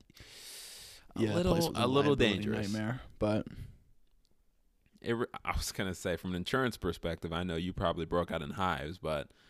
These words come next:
Speaker 2: Yeah.
Speaker 1: really unfortunate. Really, really unfortunate. Um, people are, that's one thing we could talk about.
Speaker 2: Terrible.
Speaker 1: Philadelphia drivers, and I know you don't drive anymore,
Speaker 2: No,
Speaker 1: so you
Speaker 2: they
Speaker 1: might be a
Speaker 2: wa-,
Speaker 1: little
Speaker 2: they
Speaker 1: bit out
Speaker 2: are,
Speaker 1: of the
Speaker 2: they
Speaker 1: loop,
Speaker 2: are
Speaker 1: but
Speaker 2: ho-, well, dude, they
Speaker 1: Oh,
Speaker 2: go
Speaker 1: you remember.
Speaker 2: seventy miles an hour down City Ave. It was nuts.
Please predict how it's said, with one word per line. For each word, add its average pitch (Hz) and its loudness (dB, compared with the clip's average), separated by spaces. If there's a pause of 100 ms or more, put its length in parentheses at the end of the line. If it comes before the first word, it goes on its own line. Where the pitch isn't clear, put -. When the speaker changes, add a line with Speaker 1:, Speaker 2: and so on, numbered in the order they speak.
(220)
Speaker 2:
Yeah. 123 8
Speaker 1:
really 196 8
unfortunate. 139 0 (360)
Really, 113 4
really 107 6
unfortunate. 87 0 (240)
Um, 82 -4 (360)
people 208 4
are, - 2 (240)
that's - 2
one 170 2
thing 104 4
we 95 0
could 92 -4
talk 85 -2
about. 80 -2
Speaker 2:
Terrible. 143 10
Speaker 1:
Philadelphia 180 6
drivers, 98 4 (160)
and 104 2
I 110 8
know 123 6
you 127 10
don't 104 6
drive 95 10
anymore, 113 8
Speaker 2:
No, 107 8
Speaker 1:
so 85 6
you 90 0
Speaker 2:
they 120 12
Speaker 1:
might 123 12
be 120 12
a 113 12
Speaker 2:
wa-, 110 12
Speaker 1:
little 76 4
Speaker 2:
they 107 12
Speaker 1:
bit 98 8
out 90 6
Speaker 2:
are, - 2
Speaker 1:
of - 0
the 78 0
Speaker 2:
they 92 6
Speaker 1:
loop, - 2
Speaker 2:
are 85 2
Speaker 1:
but 78 2
Speaker 2:
ho-, - -8 (480)
well, 202 6
dude, 220 4
they 127 10
Speaker 1:
Oh, 113 12
Speaker 2:
go 113 12
Speaker 1:
you 131 12
remember. 123 12 (140)
Speaker 2:
seventy 139 6
miles 127 4
an 117 4
hour 120 6
down 82 0
City 120 4
Ave. 113 2
It 95 -6
was 110 -4
nuts. - -2